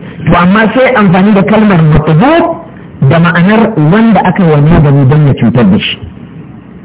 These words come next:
Jama'a mun gano wannan jikin? Misali, ku koma cikin Alkur'ani, cikin suratul Maryam ku ga kalma ɗaya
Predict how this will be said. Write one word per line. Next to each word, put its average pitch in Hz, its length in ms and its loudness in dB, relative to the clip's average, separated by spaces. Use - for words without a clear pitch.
Jama'a 202 200 2
mun 220 140 2
gano 240 180 2
wannan 226 280 2
jikin? 226 180 0
Misali, 151 440 0
ku 143 100 0
koma 220 320 2
cikin 185 240 -2
Alkur'ani, 147 580 0
cikin 165 220 -2
suratul 165 360 2
Maryam 135 260 0
ku 120 100 -2
ga 143 160 0
kalma 247 480 2
ɗaya 175 260 0